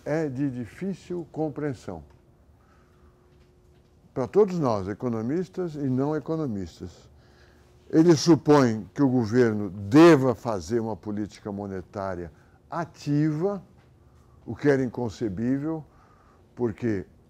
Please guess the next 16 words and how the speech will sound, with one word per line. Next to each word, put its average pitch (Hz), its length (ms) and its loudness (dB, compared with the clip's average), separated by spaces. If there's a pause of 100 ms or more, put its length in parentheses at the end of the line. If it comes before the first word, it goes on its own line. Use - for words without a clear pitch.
a 110 80 -12
moeda 120 560 -2
era 113 320 -4
ouro, 160 460 2
a 120 80 -4
única 175 360 -2
função 123 480 -8
do 110 80 -8
Banco 113 260 -8
Central 151 460 -8
era 165 140 -6
garantir 151 640 -6
a 139 60 -8
conversibilidade 143 1600 -6
do 131 160 -8
ouro. 104 500 -4